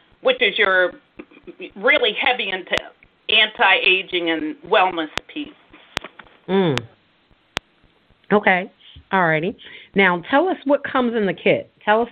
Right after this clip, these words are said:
Speaker 2: uh, what, what, you know, what to expect if you wanted to order that.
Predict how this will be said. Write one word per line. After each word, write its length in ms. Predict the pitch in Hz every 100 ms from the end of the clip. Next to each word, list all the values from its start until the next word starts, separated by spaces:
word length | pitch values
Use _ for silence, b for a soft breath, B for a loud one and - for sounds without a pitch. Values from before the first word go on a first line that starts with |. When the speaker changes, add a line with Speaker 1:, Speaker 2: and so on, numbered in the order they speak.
| 185
Speaker 2:
uh, 100 | 196 202
what, 180 | 202 185
what, 220 | 208 -
you 160 | 214
know, 80 | 185
what 180 | 185 202
to 100 | -
expect 520 | 165 - 165 127 - -
if 160 | 147 147
you 140 | 165
wanted 340 | 143 170 156 160
to 60 |
order 300 | 170 165 127
that. 260 | 120 107